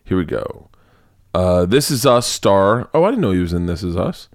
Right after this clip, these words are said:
Sterling K Brown. By the way, I like Sterling K Brown a lot. I didn't like his response to Olivia Munn. Um, but, okay, just ready. Look at this article. Ready? Okay. This Is Us star Ker-, Sterling K Brown has talked to them a little bit under-, I'm not good at reading out loud, especially, oh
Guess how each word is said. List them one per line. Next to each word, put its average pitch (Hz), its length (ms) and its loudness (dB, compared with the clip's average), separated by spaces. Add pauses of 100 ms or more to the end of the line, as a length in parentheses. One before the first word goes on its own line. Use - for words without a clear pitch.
(260)
Sterling 165 360 2
K 156 120 4
Brown. 127 300 2
By 143 80 2
the 151 60 2
way, 147 80 4
I 156 60 2
like 127 240 2
Sterling 87 340 -2
K 85 160 -2
Brown 82 360 -2
a 73 80 -4
lot. 82 460 -2 (240)
I 131 60 -2
didn't 185 160 0
like 147 160 0
his 104 160 0
response 95 460 -2
to 98 60 -2
Olivia 90 320 0
Munn. 90 380 -2 (460)
Um, 85 560 -2 (880)
but, - 260 -2 (320)
okay, 110 220 0
just 117 320 -2
ready. 113 280 2
Look 120 160 2
at 123 60 2
this 117 140 -2
article. 85 420 -2 (300)
Ready? 98 360 0 (200)
Okay. 95 380 0 (500)
This 147 180 2
Is 143 100 0
Us 139 140 2
star 120 180 2
Ker-, - 200 -2
Sterling 117 260 0
K 113 60 2
Brown 107 140 4
has 95 80 -2
talked 113 200 -2
to - 60 -2
them 104 100 -2
a 113 60 2
little 123 140 2
bit 104 300 0
under-, 92 540 0
I'm 98 140 0
not 107 160 -2
good 101 100 -2
at 92 60 0
reading 87 240 0
out 82 120 -4
loud, 87 120 -2
especially, 82 320 -10
oh 82 120 -8